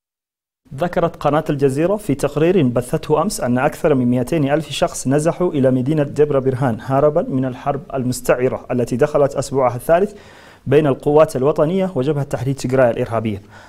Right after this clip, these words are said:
حيث زار فريق الجزيرة المنطقة التي تبعد من المواجهات العسكرية مائتين كيلومتر، رصد المشهد من مدينة دبر برهان في إقليم أمهرة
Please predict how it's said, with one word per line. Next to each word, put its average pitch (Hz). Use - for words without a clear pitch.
حيث 123
زار 156
فريق 151
الجزيرة 139
المنطقة 139
التي 139
تبعد 139
من 127
المواجهات 135
العسكرية 160
مائتين 139
كيلومتر، 156
رصد 147
المشهد 143
من 190
مدينة 139
دبر 135
برهان 127
في 120
إقليم 135
أمهرة 156